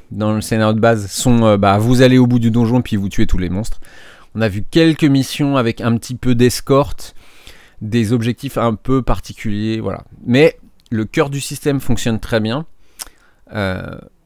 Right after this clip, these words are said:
il faut quand même quelques monstres, euh, supplémentaires, je trou-, je pense, pour augmenter un peu la rejouabilité. Enfin, pas la rejouabilité, la variété des ennemis. Mais, euh,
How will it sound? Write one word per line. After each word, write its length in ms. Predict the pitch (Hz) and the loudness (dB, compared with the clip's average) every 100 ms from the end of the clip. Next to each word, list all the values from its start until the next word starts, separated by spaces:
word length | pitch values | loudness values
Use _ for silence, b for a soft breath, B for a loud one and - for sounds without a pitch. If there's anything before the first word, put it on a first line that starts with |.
| _ _ _ _ | _ _ _ _
il 160 | 127 117 | -6 -6
faut 220 | - 117 | 0 2
quand 120 | - | 4
même 180 | 143 139 | 4 2
quelques 320 | - 139 - | 0 0 0
monstres, 480 | 139 139 135 - - | 0 -2 -6 -12 -10
euh, 500 | 113 110 107 107 104 | -4 -2 -2 -2 -4
supplémentaires, 760 | 101 - 120 117 120 113 127 113 | -6 -6 -2 -2 -2 -2 -2 -2
je 180 | 107 | -4
trou-, 260 | 117 - 117 | 2 2 2
je 80 | 113 | -2
pense, 280 | 127 127 - | 0 -2 -2
pour 240 | 117 101 | -4 -2
augmenter 460 | 107 104 107 101 120 | -2 -2 -4 -2 -4
un 120 | 107 | -2
peu 120 | 110 | -2
la 160 | 107 101 | 0 0
rejouabilité. 840 | 92 101 98 104 98 95 90 113 | -2 -4 -2 -2 -2 -6 -6 -6
Enfin, 240 | 131 127 113 | -2 0 2
pas 120 | 120 | 2
la 80 | 113 | 2
rejouabilité, 500 | 107 110 107 - 107 | 0 -4 -4 -4 0
la 100 | 104 | 0
variété 760 | 101 117 123 127 120 131 127 | 2 2 2 0 -2 -4 -4
des 260 | 113 104 104 | -4 -4 -4
ennemis. 340 | 104 104 135 - b b b b b b b b b b | -4 -4 -8 -12 b b b b b b b b b b
Mais, 280 | 104 104 104 | -4 -2 0
euh, 320 | 98 95 | -2 -4